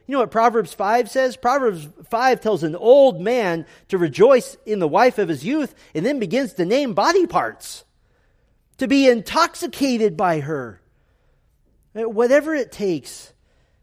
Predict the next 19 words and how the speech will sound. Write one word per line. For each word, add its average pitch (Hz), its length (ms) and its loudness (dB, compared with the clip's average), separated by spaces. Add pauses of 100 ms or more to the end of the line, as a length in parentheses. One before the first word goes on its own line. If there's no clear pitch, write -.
(320)
nurture 233 540 -6
your 170 160 -4
marriage, 156 420 -6
give 262 220 -6
your 254 120 -8
marriage 175 380 -6
the 160 100 -6
water 175 440 -2
and 151 120 -6
the 143 60 -8
nutrients 160 580 -8
and 139 120 -12
the 120 40 -16
sunshine 151 600 -6
that 131 140 -10
it 127 100 -14
needs 170 300 -10
to 143 80 -14
flourish. 165 500 -8